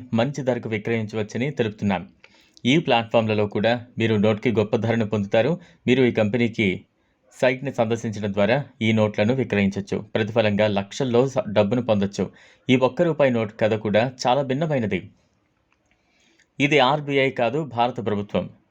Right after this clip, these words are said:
ఇది రూపాయి నోటుపై ఆర్బీఐ గవర్నర్ సంతకం చేయకపోవడానికి కారణం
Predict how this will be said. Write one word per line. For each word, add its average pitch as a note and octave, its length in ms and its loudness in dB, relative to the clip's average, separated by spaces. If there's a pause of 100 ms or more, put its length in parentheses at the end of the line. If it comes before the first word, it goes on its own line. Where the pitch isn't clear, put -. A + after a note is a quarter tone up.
ఇది A2+ 220 2 (580)
రూపాయి C3+ 460 4
నోటుపై A2 400 0 (440)
ఆర్బీఐ A#2+ 420 0
గవర్నర్ G#2+ 380 0
సంతకం G#2+ 360 -2
చేయకపోవడానికి G#2+ 800 0
కారణం G#2+ 380 0